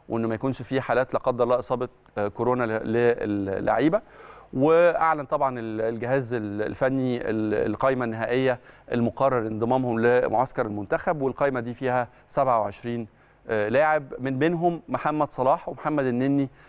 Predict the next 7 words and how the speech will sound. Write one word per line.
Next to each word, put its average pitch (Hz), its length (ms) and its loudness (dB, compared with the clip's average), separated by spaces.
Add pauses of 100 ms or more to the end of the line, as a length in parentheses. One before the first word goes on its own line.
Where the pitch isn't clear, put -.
(140)
اللاعبين 117 420 0
طبعًا 123 320 0
المحترفين 113 640 -2
في 123 280 -2 (420)
الدوري 117 600 2
الانجليزي، 139 560 2 (340)
آه، 113 420 4